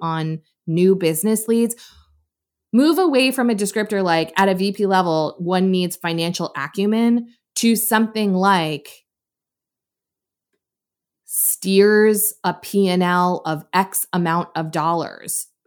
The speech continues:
or whatever the demonstrated things are that we need people to know. That's a really significant shift. But when I show people in the world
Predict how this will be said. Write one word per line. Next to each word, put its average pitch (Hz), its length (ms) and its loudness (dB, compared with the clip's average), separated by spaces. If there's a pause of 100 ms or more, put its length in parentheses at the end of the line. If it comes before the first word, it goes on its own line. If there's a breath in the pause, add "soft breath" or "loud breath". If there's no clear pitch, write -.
or 180 640 2 (300)
whatever 233 640 0
the 185 180 2
demonstrated 170 1300 -2
things 277 480 -4
are 143 440 -8 (220 soft breath)
that 170 200 0
we 190 120 0
need 190 240 0
people 156 280 -4
to 151 140 -6
know. 202 280 0 (260 loud breath)
That's 262 200 0
a 359 80 0
really 254 460 0
significant 196 720 -4
shift. 226 340 -2
But 196 140 -2
when 208 140 0
I 185 120 0
show 339 440 -2
people 180 720 -4 (200 soft breath)
in 214 220 2
the 190 80 0
world 180 640 -2